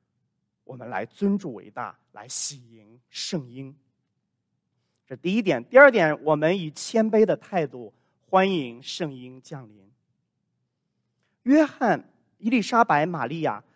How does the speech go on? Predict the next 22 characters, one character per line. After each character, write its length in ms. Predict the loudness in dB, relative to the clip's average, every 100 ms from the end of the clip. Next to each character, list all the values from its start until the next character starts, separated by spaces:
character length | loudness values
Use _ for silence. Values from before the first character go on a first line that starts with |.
| _
不 100 | 0
仅 180 | 2 2
向 200 | 0 0
我 60 | 0
们 180 | 0 0
展 260 | 0 0
现 280 | -2 -2 0
了 140 | 0
在 180 | 0 0
圣 260 | -2 -4 -6
婴 160 | -6
面 220 | -4 -4 -6
前 380 | -10 -20 -20 -6
的 220 | -6 -6 _
这 100 | -16
种 160 | -14 -10
喜 340 | -10 -10 -6
乐 220 | 2 4
灵， 320 | 4 -2 -12 -20 _ _ _ _
其 160 | -2 -2
实 140 | 2
也 140 | 0